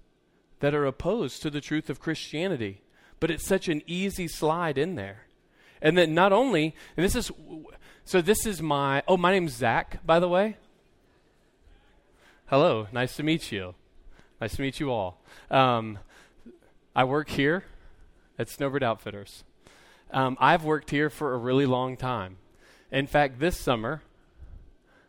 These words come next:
will be my twenty-second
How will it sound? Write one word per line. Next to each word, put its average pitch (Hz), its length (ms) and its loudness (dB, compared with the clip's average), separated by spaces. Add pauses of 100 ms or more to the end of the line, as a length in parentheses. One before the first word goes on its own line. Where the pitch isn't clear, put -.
(1120)
will 139 320 -4
be 139 180 0
my 117 520 -2 (460)
twenty-second 151 1400 -6